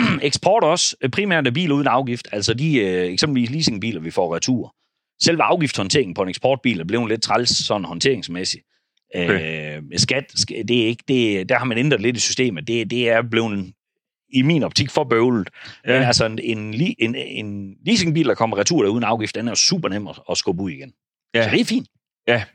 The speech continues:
Speaker 2: så det er, så markedet har været fint med det. Det er dejligt.
Speaker 1: Ja, det,
Speaker 2: Ja.
Speaker 1: ja, det, det, det er ganske
Speaker 2: Okay.
Speaker 1: udmærket.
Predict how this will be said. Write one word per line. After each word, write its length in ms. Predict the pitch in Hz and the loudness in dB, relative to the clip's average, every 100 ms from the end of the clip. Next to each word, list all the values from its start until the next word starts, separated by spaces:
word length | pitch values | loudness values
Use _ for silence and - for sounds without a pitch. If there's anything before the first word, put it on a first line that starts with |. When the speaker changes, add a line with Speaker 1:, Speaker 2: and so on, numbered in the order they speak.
| _ _ | _ _
Speaker 2:
så 140 | 107 | -2
det 240 | 110 123 101 | 2 4 4
er, 500 | 80 76 71 73 80 | 4 2 0 -2 -2
så 120 | 107 | -2
markedet 340 | 101 120 117 | 2 2 2
har 80 | 87 | 0
været 160 | 80 78 | -2 -2
fint 220 | 110 76 | -4 -4
med 80 | 78 | -2
det. 160 | 82 | -2
Det 100 | 90 | -2
er 40 | 101 | 2
dejligt. 340 | 87 87 80 104 | 2 2 0 2
Speaker 1:
Ja, 220 | 220 135 | 2 4
det, 220 | 180 180 | 2 0
Speaker 2:
Ja. 200 | - 214 | 0 -2
Speaker 1:
ja, 60 | 104 | -2
det, 60 | |
det, 200 | 135 180 | -2 -2
det 120 | 170 160 | -2 -6
er 60 | 107 | -4
ganske 160 | 151 143 | -4 -2
Speaker 2:
Okay. 200 | - 92 | 0 0
Speaker 1:
udmærket. 240 | 117 123 | -2 -12